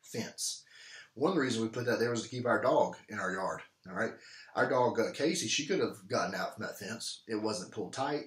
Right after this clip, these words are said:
It was slack. It was just a lazy fence, okay? And so now, you, obviously, you can see from the picture, we didn't do that. We took the slack out of that, and we got some, uh, some little ratchet straps, and we were able to pull that fence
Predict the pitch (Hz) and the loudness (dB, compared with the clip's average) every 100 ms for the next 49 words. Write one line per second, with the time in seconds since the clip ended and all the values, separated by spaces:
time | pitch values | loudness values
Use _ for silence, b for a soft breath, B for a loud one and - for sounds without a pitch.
0 | - 110 - 90 - 127 131 139 135 - | -6 -6 -4 0 0 4 6 6 2 -8
1 | - 113 101 98 107 107 104 - - b | -6 -2 0 -2 0 0 2 -2 -4 b
2 | b _ - 117 107 113 127 123 104 87 | b _ -6 -2 2 4 2 0 -2 -4
3 | 117 - - - - - _ _ - 90 | -6 -6 -6 -4 -4 -6 _ _ -8 -8
4 | - B B B B 143 131 143 123 107 | -8 B B B B -2 4 6 6 6
5 | 127 - - 120 117 117 127 110 95 160 | 6 6 6 0 -2 -2 -2 -2 0 0
6 | 113 110 113 95 135 - - 113 117 147 | 2 2 2 0 0 -2 -2 -4 -2 -4
7 | 110 - - 123 - - - 104 95 - | -2 0 2 2 0 -2 0 2 2 0
8 | - - - B B B 113 107 104 120 | -4 -6 -8 B B B -4 -2 4 4
9 | 117 - 123 117 117 107 101 - 127 123 | 6 4 4 4 4 4 4 2 2 2
10 | 113 110 123 - - - 151 160 - - | 4 4 2 0 2 4 4 4 2 0
11 | - - - 101 113 127 120 101 - - | -2 -6 -12 -4 0 2 2 0 -4 -8
12 | - 160 143 123 - - 147 - - | 2 4 6 4 0 0 2 0 -4